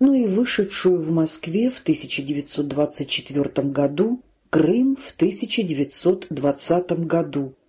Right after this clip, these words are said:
предисловие к которой написал Дмитрий Фурманов. Булгаков был знаком и с мемуарами крымского земского деятеля Владимира Андреевича Оболенского «Крым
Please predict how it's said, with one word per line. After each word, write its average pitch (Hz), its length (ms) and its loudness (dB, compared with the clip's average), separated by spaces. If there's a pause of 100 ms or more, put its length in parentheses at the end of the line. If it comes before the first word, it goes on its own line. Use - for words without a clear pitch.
(220)
предисловие 151 760 2
к 143 100 -14
которой 220 560 2
написал 185 840 -2 (360)
Дмитрий 160 680 2
Фурманов. 131 720 -2 (1600)
Булгаков 185 680 2
был 214 180 2
знаком 233 680 2
и 208 240 0
с - 160 -4
мемуарами 185 600 2
крымского 196 920 0
земского 151 760 0
деятеля 220 800 0 (240)
Владимира 180 800 2
Андреевича 190 1040 2
Оболенского 190 1000 0 (100)
«Крым 220 500 2